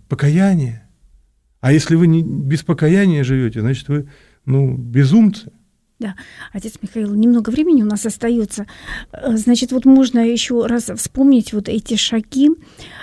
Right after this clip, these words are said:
Speaker 2: э, ступени, э, подготовки к Великому посту. Всё-таки это покаяние, прощение, да, и потом мы переходим,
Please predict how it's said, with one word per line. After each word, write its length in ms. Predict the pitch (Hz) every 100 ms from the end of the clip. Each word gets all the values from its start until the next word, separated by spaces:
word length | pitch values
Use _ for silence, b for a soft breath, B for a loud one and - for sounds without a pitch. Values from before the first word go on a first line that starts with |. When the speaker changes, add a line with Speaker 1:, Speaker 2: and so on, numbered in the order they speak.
| B -
Speaker 2:
э, 280 | 185 185 202
ступени, 880 | - 240 - 247 262 277 226 185 B B B
э, 180 | - 180 - -
подготовки 560 | 208 220 233 226 233
к 120 | -
Великому 420 | 214 214 - 214 202
посту. 400 | 220 214 - 185
Всё-таки 420 | 180 208 - 214
это 140 | 196
покаяние, 840 | 196 208 208 208 254 269 277 262 226
прощение, 1040 | - 202 - - 220 220 247 240 220 202
да, 240 | 208 214
и 80 | 220
потом 280 | 208 196 233
мы 80 | 226
переходим, 580 | 220 202 - 208 208